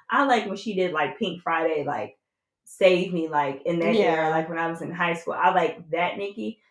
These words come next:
Speaker 1: Some of her stuff now is okay. I mean, I don't like, "Oh, play that Nicki." Like, I'm not, I'm
Speaker 2: Mm-hmm.
Speaker 1: definitely not a Barb. Um, Bardi gang all day.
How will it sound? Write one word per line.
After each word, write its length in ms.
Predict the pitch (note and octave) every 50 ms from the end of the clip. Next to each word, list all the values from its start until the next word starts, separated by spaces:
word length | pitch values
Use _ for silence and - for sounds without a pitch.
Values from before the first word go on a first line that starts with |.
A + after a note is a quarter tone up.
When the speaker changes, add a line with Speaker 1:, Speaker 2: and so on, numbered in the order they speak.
| _ _ -
Speaker 1:
Some 120 | A#3+ C4
of 60 | C#4
her 80 | D4 B3
stuff 260 | B3+ - G#3 G3+ G3 -
now 360 | F#3 F#3 F#3+ F#3+ G3 G3 G3+ - _ _ _ _ _ -
is 120 | F#3+ F#3+
okay. 480 | G#3 G3 G3 G3+ G#3 F3+ E3+ E3+ E3+ -
I 100 | - E3+
mean, 180 | F3+ F3+ F3+ F3+
I 120 | F3 E3+
don't 340 | E3 E3+ E3+ E3 D#3 - -
like, 260 | - E3 D3+ D3 C#3+ -
"Oh, 260 | - A3 A3+ A3+ G#3+ -
play 120 | A#3+ A3+ A3
that 120 | A3 G#3+
Nicki." 400 | G#3+ A3 G#3 G3 F#3+ E3 D#3+ D#3 _ _ _ -
Like, 240 | E3+ D#3 D3 D3 - _ _ -
I'm 120 | - F3 E3
not, 200 | D#3+ D3+ C#3+ - -
I'm 160 | - - G#3
Speaker 2:
Mm-hmm. 60 | -
Speaker 1:
definitely 340 | - - - - F3+ E3 D#3+
not 120 | D3 C#3+
a 40 | C#3+
Barb. 380 | C#3 - - - - - - - - _ _ _ _ _ _ _ _ -
Um, 280 | - E3 D#3 C#3+ C#3 C#3
Bardi 240 | D3+ D3 D3 D3 D3
gang 200 | D3+ D3 C3 C#3+ C#3
all 140 | C#3 -
day. 280 | - - C#3+ E3 F3 -